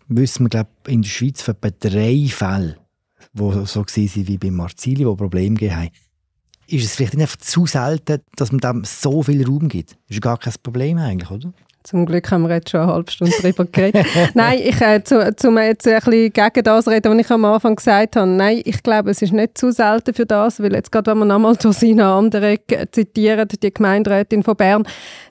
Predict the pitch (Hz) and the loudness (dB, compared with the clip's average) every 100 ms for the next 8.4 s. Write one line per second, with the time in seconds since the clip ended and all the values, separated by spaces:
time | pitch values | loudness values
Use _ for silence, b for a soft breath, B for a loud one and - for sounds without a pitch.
0 | - 220 226 220 208 - 220 220 233 226 | 0 0 4 2 2 0 2 4 2 0
1 | 226 220 220 - 220 208 208 220 214 202 | 2 2 0 0 2 2 2 0 0 2
2 | 196 214 - 226 214 220 - - 185 202 | 2 0 -2 -4 -2 -6 -4 0 2 0
3 | - - _ 214 214 - - - 202 170 | -2 -20 _ 0 0 0 -4 0 0 0
4 | - - 196 180 247 262 247 - 240 262 | -6 -4 0 2 2 0 -2 -2 0 2
5 | - 220 233 247 247 240 226 214 220 247 | 2 0 2 0 -2 0 0 2 0 -2
6 | - 220 - - 185 - 208 226 226 - | -6 -2 -2 -2 -2 2 2 2 -2 -2
7 | 226 233 214 - 240 233 220 240 214 165 | 0 2 0 -2 -2 2 2 2 2 0
8 | - - 214 254 | -2 -2 0 0